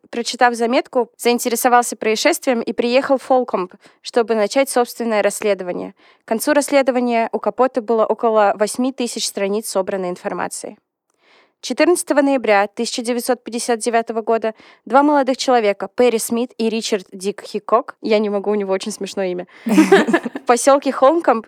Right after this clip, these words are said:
штат Канзас, убили семью из четырёх человек, предполагая, что они хранят в доме свои сбережения. Убитая семья Клаттеров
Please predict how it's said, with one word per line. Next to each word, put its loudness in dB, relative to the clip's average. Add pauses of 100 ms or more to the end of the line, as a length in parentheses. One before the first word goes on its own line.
штат 2
Канзас, 2 (280)
убили 2
семью 0
из -4
четырёх -2
человек, 2
предполагая, 4
что 0
они 2
хранят 2
в -14
доме 2
свои 0
сбережения. 0 (360)
Убитая 2
семья 0
Клаттеров 0